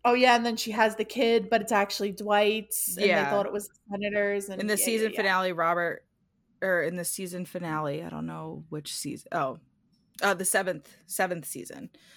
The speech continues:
Speaker 2: Uh, Robert proposes to Angela, and she accepts. At the start of the eighth season, Angela is married to the senator and pregnant,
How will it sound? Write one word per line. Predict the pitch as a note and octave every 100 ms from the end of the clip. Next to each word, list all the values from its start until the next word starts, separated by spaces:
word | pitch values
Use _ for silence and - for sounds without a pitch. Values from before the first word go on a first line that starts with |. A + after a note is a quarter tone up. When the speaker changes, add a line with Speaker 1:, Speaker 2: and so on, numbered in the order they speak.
| - _ -
Speaker 2:
Uh, | F3+ F3
Robert | E3+ F3 F3
proposes | F3 F#3+ E3+ E3
to | - G3+
Angela, | G#3+ G3+ G#3 F#3+
and | F3
she | -
accepts. | D#3 - - C3+ F2+ -
At | D#3
the | D#3+
start | F3 F3
of | E3+
the | -
eighth | G3+ G3+
season, | - F#3 F3+ E3+
Angela | - F3 F3 E3+
is | D#3
married | F3 F#3+ G3
to | G3
the | F3+
senator | E3 D#3 D#3 D#3
and | - C#3
pregnant, | - - - -